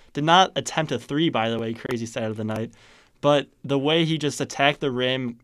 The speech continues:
attracted contact, and then made his free throws, and pretty much willed this team to win. You know, they did not lose a single quarter of this game.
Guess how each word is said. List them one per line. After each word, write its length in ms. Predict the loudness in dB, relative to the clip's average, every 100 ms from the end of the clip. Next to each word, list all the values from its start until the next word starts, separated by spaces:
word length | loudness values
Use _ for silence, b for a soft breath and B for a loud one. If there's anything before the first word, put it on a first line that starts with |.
| _
attracted 560 | -12 -4 0 0 0 -6
contact, 540 | -4 -4 -2 -4 -4
and 80 | -4
then 120 | -2
made 160 | 0 0
his 140 | -2
free 220 | -4 -8 -6
throws, 460 | -4 -4 -4 -6 b b b b b b b
and 180 | -2 -2 _
pretty 200 | -2 2
much 200 | 2 2
willed 300 | 2 2 2
this 160 | 0 0
team 240 | -2 0
to 80 | 0
win. 340 | 0 0 0
You 100 | 0
know, 160 | 2 2
they 120 | 2
did 140 | 0 2
not 280 | 2 2
lose 320 | 0 0 0 -2
a 120 | -6
single 640 | -4 -2 -2 -2 -2 -6 _ _ _
quarter 560 | -4 2 2 2 -2 -6
of 140 | -6 -4
this 200 | -4 -4
game. 380 | -4 -4 -8